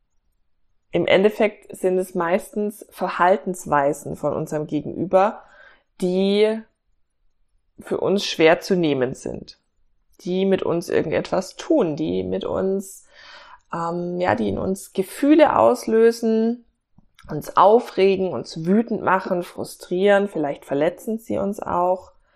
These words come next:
ähm, aber damit beschäftigen wir uns meistens nicht. Wir hinterfragen das nicht. Wir drücken dem anderen einfach den Stempel auf, hängen ihm, äh, das wunderbare Etikett um den Hals,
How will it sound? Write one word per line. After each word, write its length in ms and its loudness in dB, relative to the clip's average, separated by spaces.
ähm, 400 -4
aber 240 -2
damit 720 0
beschäftigen 680 -4
wir 100 2
uns 400 -8
meistens 640 -2
nicht. 480 -4
Wir 120 -2
hinterfragen 600 0
das 200 -8
nicht. 280 -8
Wir 280 4
drücken 360 4
dem 140 4
anderen 260 4
einfach 320 -2
den 160 -8
Stempel 420 -2
auf, 300 0
hängen 280 0
ihm, 360 0
äh, 280 -4
das 220 -6
wunderbare 600 0
Etikett 500 0
um 160 6
den 220 4
Hals, 320 4